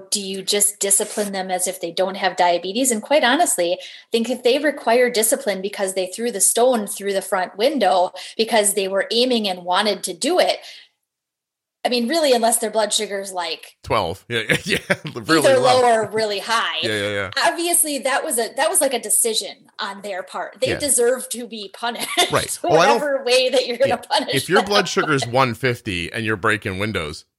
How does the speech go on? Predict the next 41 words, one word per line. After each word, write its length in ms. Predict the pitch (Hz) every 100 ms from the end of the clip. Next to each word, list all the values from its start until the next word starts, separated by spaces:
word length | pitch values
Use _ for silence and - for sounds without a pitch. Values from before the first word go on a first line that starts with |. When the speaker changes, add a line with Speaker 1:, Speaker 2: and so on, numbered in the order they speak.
| -
Speaker 2:
you're 160 | 123 139
just 200 | 82 -
a 40 | _ _ _
<laughs> 240 | - 175
Yeah. 260 | - - -
Speaker 1:
You're 120 | 269
just 240 | - - 254
a 20 |
Speaker 2:
<laughs> 80 | 240
Yeah, 120 | 214
Speaker 1:
sassy 200 | 226 220
Speaker 2:
yeah, 140 | 196 208
yeah, 0 | 175
yeah, 120 | 185 - 165
Speaker 1:
child. 260 | 156 160 156
Speaker 2:
yeah. 120 | 156 - 147
But, 180 | 156
Speaker 1:
Yes. 280 | - - -
Speaker 2:
but, 240 | 190 185 -
but, 180 | 175 -
I 100 | 156
mean, 240 | 160 147
but 160 | 139 139
if 140 | 131
your 100 | 143 127
blood 200 | 139 139
sugar's 220 | 131 120
been 180 | 120 110
two 200 | 139 127
twenty 340 | - 120 131
for 140 | 113
your 140 | 101 92
whole 260 | 113 110
life 420 | 87 120 110 78 - - - _
and 120 | 95 113
you 100 | 117
can't 380 | - 123 113 -
do 100 | 110
well 280 | 98 107 92
in 120 | 80
math, 520 | 101 127 58 -